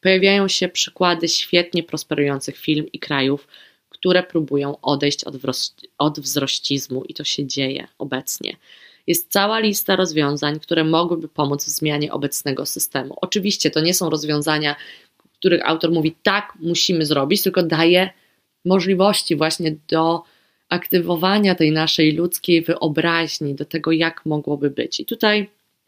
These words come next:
te sugestie zaczynają się od podstawowych, jak skrócenie tygodnia pracy,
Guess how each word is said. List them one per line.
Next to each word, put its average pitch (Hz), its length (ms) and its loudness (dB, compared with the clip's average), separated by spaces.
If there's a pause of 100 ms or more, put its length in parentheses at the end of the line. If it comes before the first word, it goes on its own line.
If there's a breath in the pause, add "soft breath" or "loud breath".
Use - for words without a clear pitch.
(400)
te 160 240 4
sugestie 175 540 0 (280 loud breath)
zaczynają 175 360 0
się 180 220 0
od 165 220 0
podstawowych, 139 880 -2
jak 147 160 -2
skrócenie 151 520 -2
tygodnia 131 400 -2
pracy, 160 600 0